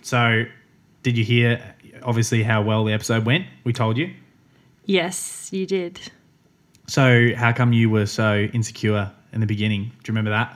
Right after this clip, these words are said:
Speaker 1: We spoke about this. I don't know
Speaker 2: Well
Speaker 1: if you've listened to that episode that came out, but you, when I first told you, you were like, "Oh, why would anyone wanna listen to me?"
Speaker 2: Yeah, well, you've had people like Ollie Hoare,
Speaker 1: Boring,
Speaker 2: Sinead.
Speaker 1: boring.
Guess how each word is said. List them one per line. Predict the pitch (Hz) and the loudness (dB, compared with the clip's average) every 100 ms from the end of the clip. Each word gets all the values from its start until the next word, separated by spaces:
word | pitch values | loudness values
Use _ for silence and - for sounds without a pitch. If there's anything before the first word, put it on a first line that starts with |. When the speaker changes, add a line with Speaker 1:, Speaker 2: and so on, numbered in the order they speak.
| - | -8
Speaker 1:
We | 117 | -4
spoke | 113 135 123 | -2 2 2
about | 117 107 | 0 0
this. | 113 - | -2 2
I | |
don't | 120 | 4
know | 147 | 6
Speaker 2:
Well | |
Speaker 1:
if | 117 | 4
you've | 117 | 2
listened | 113 110 110 | 2 0 0
to | 107 | -2
that | 107 107 | -4 -4
episode | 104 110 104 | -6 -4 -4
that | - | -4
came | 107 104 | -4 -2
out, | 104 104 | -2 -4
but | 104 98 | -6 -2
you, | 113 107 - - | 0 0 -4 -8
when | 120 | -2
I | 110 | 0
first | 107 120 107 - | 0 -2 -2 -2
told | 107 107 98 | -4 -2 -4
you, | 98 120 - - _ _ _ _ - | -6 -10 -16 -20 _ _ _ _ -6
you | 107 104 | -4 -2
were | |
like, | 98 95 95 - _ _ _ _ _ - | -2 -4 -8 -12 _ _ _ _ _ -4
"Oh, | 139 | 0
why | 110 117 143 | 0 0 0
would | 139 | 2
anyone | 135 127 123 | 4 4 4
wanna | 123 | 4
listen | 123 - 113 | 4 2 2
to | |
me?" | 131 123 - - - _ - | 2 0 -4 -16 -20 _ -2
Speaker 2:
Yeah, | 302 302 233 | 2 4 2
well, | 196 294 302 285 | 4 6 8 8
you've | 285 285 | 6 4
had | 294 302 247 - | 2 2 -2 -4
people | 233 254 240 | -2 0 2
like | 233 202 196 | 2 0 0
Ollie | - 190 190 | -2 -2 0
Hoare, | 185 196 196 190 190 190 190 | 2 4 6 6 6 2 0
Speaker 1:
Boring, | - - | 4 6
Speaker 2:
Sinead. | 185 196 202 202 196 | 6 6 6 6 4
Speaker 1:
boring. | 135 135 135 135 | 4 4 4 2